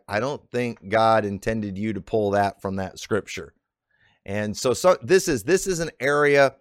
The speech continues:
where I think we need to be very careful, where it needs to be very clear.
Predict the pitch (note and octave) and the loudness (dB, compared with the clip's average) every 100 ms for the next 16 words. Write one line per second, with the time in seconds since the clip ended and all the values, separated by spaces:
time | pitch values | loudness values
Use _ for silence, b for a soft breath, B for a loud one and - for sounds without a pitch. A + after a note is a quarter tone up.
0 | _ _ _ _ - C3 B2+ D3 C#3 C3+ | _ _ _ _ 0 2 2 -4 -2 -2
1 | A#2+ A#2 A2 A2 G2 A2 G2 - - _ | -2 0 2 0 0 2 2 -2 -12 _
2 | _ _ _ - G#2 A2+ A2+ G2+ b G2+ | _ _ _ -2 4 8 8 6 b -20
3 | - C#3+ C3+ D#3 D3+ B2+ C#3+ B2 B2+ G#2+ | -2 -2 0 -4 -6 -6 -6 -4 -4 -4
4 | G2 B2+ C3 B2+ B2+ - - B2+ A#2 G2+ | 0 2 4 4 0 -4 -2 2 2 2
5 | F2+ E2+ | -2 -8